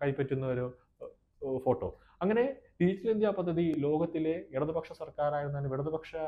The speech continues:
നേതാക്കളായിരുന്നാലും വലതുപക്ഷ നേതാക്കളായിരുന്നാലും രാജ്യം ഒന്നാകെ ഡിജിറ്റൽ ഇന്ത്യ പദ്ധതി മികച്ചതാണ് എന്ന് പറഞ്ഞിരിക്കുകയാണ്. ഇപ്പോൾ ഓരോ പാർട്ടിയും, അതായത് ഇടതുപക്ഷത്തെ ഓരോ നേതാക്കളും ഡിജിറ്റൽ ഇന്ത്യ പദ്ധതി തുറന്ന് സമ്മതിച്ചിരിക്കുന്നു.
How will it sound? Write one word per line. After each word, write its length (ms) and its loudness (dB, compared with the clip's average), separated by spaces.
നേതാക്കളായിരുന്നാലും 760 -4
വലതുപക്ഷ 380 -8
നേതാക്കളായിരുന്നാലും 1080 -10
രാജ്യം 420 2
ഒന്നാകെ 460 -4
ഡിജിറ്റൽ 320 -4
ഇന്ത്യ 300 -2
പദ്ധതി 260 -2
മികച്ചതാണ് 680 -4
എന്ന് 220 -8
പറഞ്ഞിരിക്കുകയാണ്. 720 -10
ഇപ്പോൾ 400 2
ഓരോ 440 2
പാർട്ടിയും, 320 -4
അതായത് 200 -2
ഇടതുപക്ഷത്തെ 560 -2
ഓരോ 320 0
നേതാക്കളും 580 -4
ഡിജിറ്റൽ 300 0
ഇന്ത്യ 280 -2
പദ്ധതി 420 -4
തുറന്ന് 260 0
സമ്മതിച്ചിരിക്കുന്നു. 800 -6